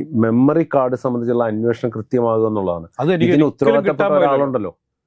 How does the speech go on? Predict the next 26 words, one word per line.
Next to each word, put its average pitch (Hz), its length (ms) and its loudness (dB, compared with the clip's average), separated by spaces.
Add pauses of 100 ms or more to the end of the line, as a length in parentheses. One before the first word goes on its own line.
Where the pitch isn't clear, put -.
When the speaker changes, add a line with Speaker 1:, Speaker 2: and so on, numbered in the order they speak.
(160)
Speaker 1:
ഇതിന് 120 220 0
ഉത്തരവാദിത്തപ്പെട്ട 165 520 0
കുറെ 190 100 2
Speaker 2:
ഉണ്ട്, 185 80 2
Speaker 1:
ആളുകളുണ്ട്. 180 280 0
ഈ - 140 0
Speaker 2:
ഉണ്ട്, 170 100 4
Speaker 1:
മെമ്മറി 143 200 -2
Speaker 2:
ഉണ്ട്, 156 80 -2
Speaker 1:
കാർഡ് 160 160 -2
അങ്ങനെ 170 160 -2
Speaker 2:
ഉണ്ട്, 165 80 0
Speaker 1:
ആർക്കും 160 200 0
Speaker 2:
ഉണ്ട്. 175 120 -2
Speaker 1:
എടുത്തിട്ട് 175 220 -4
പോകാൻ 180 140 0
പറ്റില്ലല്ലോ. 165 300 -4
Speaker 2:
പറ്റില്ല. 123 280 -6 (160)
Speaker 1:
ഇത്, 147 120 2 (220)
ഇത് 135 160 0
വെച്ച, - 260 -2 (240)
ഇത് 135 120 0 (280)
ഉപ-, 120 260 -2 (100)
ഇതിന്റെ 127 280 2 (340)
സ-, - 120 -6 (280)
ആ 113 80 2